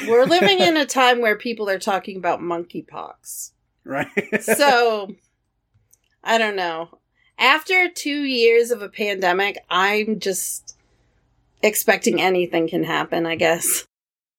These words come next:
Speaker 2: Right. <laughs> Yeah, so you're saying, you know, the ones are just standing like they're sleep-, 'cause it's, these hungries, when they're not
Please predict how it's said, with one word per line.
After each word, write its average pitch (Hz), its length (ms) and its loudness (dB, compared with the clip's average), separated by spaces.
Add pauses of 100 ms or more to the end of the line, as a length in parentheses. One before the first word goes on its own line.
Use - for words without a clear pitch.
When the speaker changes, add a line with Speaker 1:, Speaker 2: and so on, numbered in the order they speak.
(240)
Speaker 2:
Right. 151 300 -2 (320)
<laughs> - 480 0 (1120)
Yeah, 156 200 4
so 147 140 0
you're 143 220 4
saying, 139 260 4
you 131 40 2
know, 127 80 2
the 123 80 0
ones 131 220 2
are 123 80 -2
just - 240 -8 (360)
standing 120 920 0 (160)
like 120 180 -2
they're 123 120 0
sleep-, - 200 -4
'cause 139 140 2
it's, - 380 2 (1000)
these 143 180 2
hungries, 156 340 4
when 135 140 4
they're 127 140 4
not 147 460 4